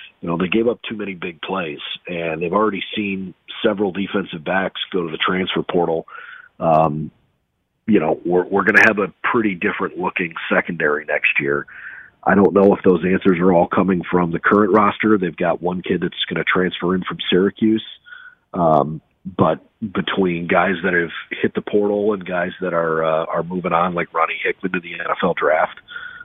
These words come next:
um, you know, there's, there's certainly gonna be a different looking secondary next year, and I think that's probably the most important part because you've got both Tommy Eichenberg and Steele Chambers coming back at, at linebacker. Uh, I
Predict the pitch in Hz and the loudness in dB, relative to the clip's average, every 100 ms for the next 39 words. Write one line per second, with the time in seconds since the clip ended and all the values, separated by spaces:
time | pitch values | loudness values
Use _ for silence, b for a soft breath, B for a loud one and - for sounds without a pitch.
0 | _ 190 170 156 160 156 - _ _ _ | _ 4 6 4 0 -8 -12 _ _ _
1 | _ _ 95 95 92 87 92 95 104 - | _ _ 0 2 2 2 2 0 0 -4
2 | - 95 - 104 - 98 92 92 82 90 | -4 -2 0 0 -2 -6 -4 -4 -2 -4
3 | 82 90 87 - 87 85 - 80 87 78 | -2 -4 -6 -8 -8 -8 -4 -4 -4 -4
4 | 71 73 73 - - 76 76 78 85 - | -4 -2 -2 0 0 0 0 -2 -4 -4
5 | 82 - 92 90 82 82 76 78 - 73 | -4 -2 0 0 -2 -4 -2 -4 -4 -8
6 | - 82 - - 80 78 - - - 78 | -2 -2 -4 -2 2 2 -2 -14 -2 0
7 | 71 - B B B B B B B - | 0 -4 B B B B B B B 2
8 | 90 98 90 104 98 - 90 92 87 87 | 6 6 6 4 2 2 2 4 4 2
9 | 87 82 85 73 87 85 - 82 - 87 | 2 2 2 0 -2 -2 2 2 2 0
10 | 82 82 - 80 80 80 - - - - | 2 0 -2 -4 0 0 0 -2 -4 -6
11 | 101 101 101 98 92 98 92 - _ 82 | 0 2 2 2 0 0 0 -2 _ -2
12 | 78 73 - | 0 0 -2